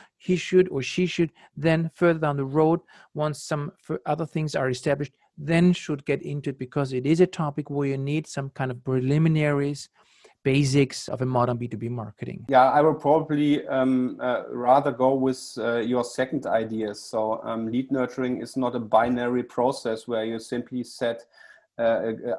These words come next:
Speaker 2: up a kind of a machine, how, how, however you might, you may imagine this machine. So it's not simply set up a ma-, ma-, machine and then you see a high income. There are some,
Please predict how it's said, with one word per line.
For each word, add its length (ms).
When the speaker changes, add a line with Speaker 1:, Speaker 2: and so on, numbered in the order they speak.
Speaker 2:
up 160
a 80
kind 240
of 140
a 260
machine, 600
how, 260
how, 260
however 380
you 100
might, 320
you 140
may 180
imagine 400
this 160
machine. 380
So 140
it's 180
not 140
simply 260
set 220
up 140
a 120
ma-, 240
ma-, 240
machine 360
and 100
then 180
you 220
see 260
a 120
high 260
income. 480
There 160
are 160
some, 460